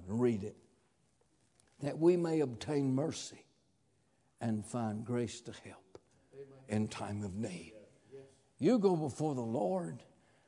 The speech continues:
Speaker 1: God is going to hear you. God is going to help you. Amen. Let's not cast that away. Let's not cast that away. And then listen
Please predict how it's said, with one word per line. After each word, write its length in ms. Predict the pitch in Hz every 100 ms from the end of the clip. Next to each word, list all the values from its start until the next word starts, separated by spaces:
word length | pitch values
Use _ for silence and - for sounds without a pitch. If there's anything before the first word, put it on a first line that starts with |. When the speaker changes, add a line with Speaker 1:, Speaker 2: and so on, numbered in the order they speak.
| _ 120
Speaker 1:
God 300 | 170 262 233
is 180 | 135
going 180 | 123 160
to 80 | 156
hear 320 | 139 202 214
you. 220 | 143 101 - - _ _ _ - - 123
God 480 | 208 247 240 180 -
is 220 | 175 120
going 320 | 143 165 151
to 120 | 139 127 -
help 200 | - 196 - -
you. 160 | - - - _ _ _ _ -
Amen. 520 | 175 277 185 185 135 123
Let's 340 | 202 214 -
not 400 | 240 262 277 -
cast 460 | - 254 190 - -
that 220 | 196 185
away. 600 | 139 135 208 269 240 - - - - -
Let's 340 | 147 214 - 220
not 460 | 233 269 - - - - -
cast 360 | 220 240 -
that 180 | 220 202
away. 320 | 175 196 151 - -
And 180 | 147 165
then 200 | 226 247
listen 360 | 262 254 -